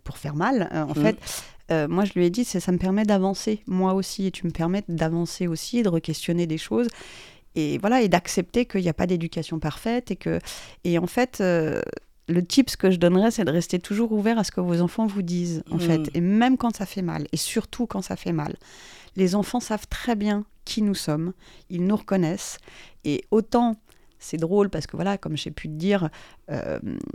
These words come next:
Speaker 1: moi, j'ai toujours essayé de lui donner une image d'elle-même la plus positive
Speaker 2: Mm,
Speaker 1: possible,
Speaker 2: mm, mm.
Speaker 1: et pourtant, elle continue, enfin, elle, pour
Speaker 2: Ouais.
Speaker 1: elle, à son endroit, toutes les zones de non-confiance, c'est de ma faute.
Speaker 2: Mm.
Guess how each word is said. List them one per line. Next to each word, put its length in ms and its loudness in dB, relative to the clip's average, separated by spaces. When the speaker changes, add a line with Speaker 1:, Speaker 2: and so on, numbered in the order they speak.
Speaker 1:
moi, 120 -8
j'ai 180 -4
toujours 320 -2
essayé 420 2
de 60 -4
lui 140 -2
donner 420 0
une 160 0
image 300 2
d'elle-même 320 2
la 80 2
plus 140 -6
positive 480 -2
Speaker 2:
Mm, 60 4
Speaker 1:
possible, 380 4
Speaker 2:
mm, 40 -2
mm. 40 6
Speaker 1:
et 120 8
pourtant, 600 0
elle 160 2
continue, 500 0
enfin, 180 0
elle, 100 2
pour 160 2
Speaker 2:
Ouais. 140 10
Speaker 1:
elle, 100 10
à 100 6
son 240 0
endroit, 340 4
toutes 240 -6
les 140 4
zones 200 2
de 100 2
non-confiance, 640 -2
c'est 100 -2
de 60 0
ma 80 -2
faute. 280 -2
Speaker 2:
Mm. 160 0